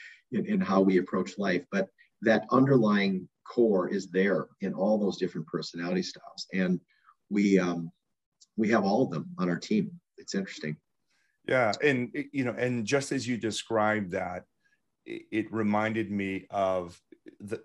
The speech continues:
Speaker 2: the fit aspect, which you referenced, and
Speaker 1: Mm-hmm.
Speaker 2: you're going to interact with. So looking at your group of resources, um, it's going to be people that you have some things in common with,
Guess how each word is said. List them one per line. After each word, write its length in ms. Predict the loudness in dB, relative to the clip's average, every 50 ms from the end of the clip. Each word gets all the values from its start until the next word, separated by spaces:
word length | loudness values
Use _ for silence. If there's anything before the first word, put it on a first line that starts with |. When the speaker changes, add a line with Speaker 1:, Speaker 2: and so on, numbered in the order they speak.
| -10 -8
Speaker 2:
the 120 | -8 -8
fit 340 | -8 -4 0 0 0 0 0
aspect, 640 | 0 0 0 0 -2 -6 -8 -10 -10 -10 -12 -16 _
which 220 | -12 -12 -10 -8 -8
you 80 | -8
referenced, 680 | -6 -6 -6 -6 -8 -8 -12 -12 -12 -14 -16 -16 -18 _ _ _
and 420 | -8 -6 -6 -4 -4 -6 -6 -6 -8
Speaker 1:
Mm-hmm. 80 | -10 -12 -14 -18 _ _
Speaker 2:
you're 240 | -4 -2 -2 -2 0
going 260 | 0 0 0 0 -2
to 100 | -4 -6 -8
interact 640 | -8 -8 -8 -8 -8 -4 -2 -2 -2 -2 -4 -6
with. 120 | -8 -8 -6
So 120 | -6 -6 -4
looking 420 | -4 -4 -6 -6 -6 -6 -4 -2
at 220 | -2 -2 -2 -4
your 240 | -4 -4 -2 -2 -2
group 320 | -2 -4 -4 -6 -4 -4 -6
of 160 | -6 -6 -4
resources, 1040 | -4 -4 -4 -4 -6 -10 -10 -10 -10 -10 -10 -10 -12 -12 -12 -12 -12 -12 -12 -14 _ _ _ _ _ _ _ _ _ _ -12 -8
um, 480 | -6 -4 -2 -2 -2 -2 -4 -8 -10 -12 -14 -14 -14 -14 _ _ -20 -20 -20 -12 _
it's 180 | -4 -4 -4 -4
going 260 | -4 -2 -2 -2 -2
to 60 | -2
be 180 | -4 -4 -6 -8
people 520 | -8 -6 -4 -4 -4 -2 0 0 0 0 0
that 320 | 0 -2 -2 -2 -2 -6 -12 _ _ _ _ _
you 200 | -10 -8 -6 -6
have 220 | -4 -2 -4 -4 -4
some 220 | -4 -4 -4 -4
things 320 | -4 -4 -4 -4 -4 -4
in 140 | -4 -6 -6
common 480 | -4 0 2 2 2 2 0 -2 -6 -8
with, 280 | -10 -12 -14 -16 -20